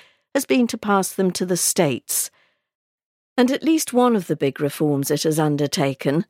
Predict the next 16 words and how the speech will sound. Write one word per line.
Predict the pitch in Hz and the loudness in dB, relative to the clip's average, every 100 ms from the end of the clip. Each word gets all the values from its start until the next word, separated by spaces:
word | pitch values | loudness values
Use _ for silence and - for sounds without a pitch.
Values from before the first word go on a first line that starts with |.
| _ _ | _ _
the | 165 175 | 4 4
overnight | 170 156 156 160 - | 4 2 2 2 0
cancellation | - 190 170 - 165 180 170 - 139 143 | -2 0 0 0 2 4 2 0 0 0
of | 143 151 | 0 2
most | 170 185 165 160 | 4 2 2 0
of | 156 | 2
India's | 160 156 156 151 | 2 2 2 0
banknotes | - 202 202 - 147 131 - - | 0 -2 -2 -4 -4 -4 -4 0
in | 156 | 0
an | 151 | 2
effort | 175 165 - - | 2 0 -4 -6
to | 170 | -4
curb | 208 175 151 | 0 2 2
the | 160 | 0
black | 180 175 - | 0 0 -2
economy, | 151 220 202 160 147 | -4 0 2 2 0